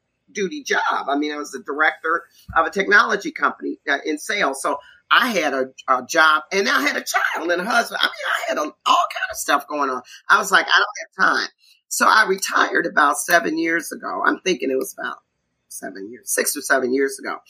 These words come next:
And somebody, uh, two years after that said, "Well, you've got all this time on your hands. Why don't you try?" I said, "I'm too old. I'm, like, in my upper sixties. Why would I wanna do an Ironman now? And I ain't been doing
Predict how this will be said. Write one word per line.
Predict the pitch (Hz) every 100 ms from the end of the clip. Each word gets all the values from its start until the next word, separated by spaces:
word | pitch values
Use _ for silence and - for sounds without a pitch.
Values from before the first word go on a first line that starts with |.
| _
And | 214 196
somebody, | 254 247 202 175 - - _ _ _
uh, | 165 160 -
two | 262 208
years | 190 175
after | 190 196 190
that | 151 139
said, | - 151 139 139 _ _ _ _ _ _
"Well, | 185 208
you've | 277
got | 247 185
all | 196 196
this | 180 -
time | 208 226
on | 185 151
your | 165
hands. | 160 156
Why | 147 147 160
don't | 190 196
you | 185
try?" | - 190 226 196 - - - -
I | -
said, | -
"I'm | -
too | 403 453 -
old. | 349 330 392 - - _ - -
I'm, | -
like, | 214
in | 233
my | 208 175
upper | - 220
sixties. | 196 - - - 147
Why | 156 175 214
would | 208
I | 202
wanna | 202 175
do | 175 180 160
an | 151
Ironman | 151 156 180 147 143 131 131 127
now? | 160 202 123 123 - - - 139
And | 147
I | 160
ain't | 165
been | 156
doing | 156